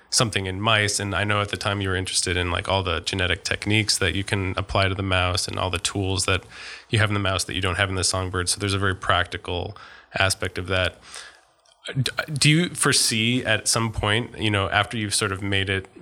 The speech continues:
through this early stage where you're sort of carrying out experiments that you've proposed that are based largely on things that,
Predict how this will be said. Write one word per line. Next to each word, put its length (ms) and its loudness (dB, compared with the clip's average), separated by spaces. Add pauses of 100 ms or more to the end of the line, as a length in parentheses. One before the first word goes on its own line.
through 680 0 (800)
this 160 2
early 260 2
stage 380 2
where 100 0
you're 80 2
sort 200 2
of 160 -4
carrying 360 4
out 140 2
experiments 520 -2
that 120 -4
you've 160 -8
proposed 580 -2
that 100 -2
are 220 0 (500)
based 380 2 (320)
largely 440 0
on 240 0
things 300 -2
that, 220 0